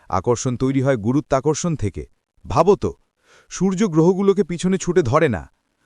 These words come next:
ওদের ধরে রাখে তার বিশাল ভর আর শক্তি দিয়ে।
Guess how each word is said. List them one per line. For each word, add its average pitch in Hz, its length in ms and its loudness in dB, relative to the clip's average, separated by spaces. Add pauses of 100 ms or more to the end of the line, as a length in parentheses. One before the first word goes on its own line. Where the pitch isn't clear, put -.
(140)
ওদের 117 220 0
ধরে 117 220 0
রাখে 147 280 0
তার 139 160 0
বিশাল 120 320 -4
ভর 107 320 -2
আর 135 80 -2
শক্তি 127 420 -6
দিয়ে। 85 280 -6